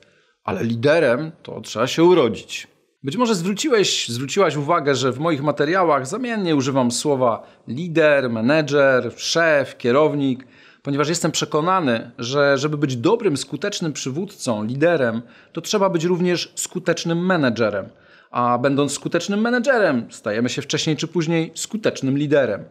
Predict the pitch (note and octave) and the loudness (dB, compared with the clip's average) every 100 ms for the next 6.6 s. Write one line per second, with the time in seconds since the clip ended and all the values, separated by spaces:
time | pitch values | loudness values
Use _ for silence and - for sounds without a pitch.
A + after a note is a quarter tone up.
0 | _ - D#3 D#3+ E3 D#3 G#3+ A#3+ D#3+ C#3+ | _ -4 -4 0 0 2 0 2 0 0
1 | D#3 G#3+ G#3+ F3+ E3 E3 F3 F3+ C#3 C3+ | -2 -2 2 4 4 2 0 0 -2 -2
2 | C#3 G#3+ - - A#2+ F3 A#3+ F#3 F#3 F#3 | -2 0 -2 -2 -2 -2 -2 0 2 2
3 | D3+ D#3 F#3+ D3+ C3 - A2+ - F3 - | 2 2 2 2 0 0 -4 -2 -4 -6
4 | - _ _ G#3+ F#3+ A3+ C4 G#3 F3 E3+ | -20 _ _ -4 -2 0 0 0 0 2
5 | G3 G3 G3+ G#3+ G#3 F#3+ - D#3+ D#3 C#3 | 2 4 4 2 2 -2 -2 -2 0 0
6 | E3+ E3 C3+ G#2 - | -2 0 0 0 -8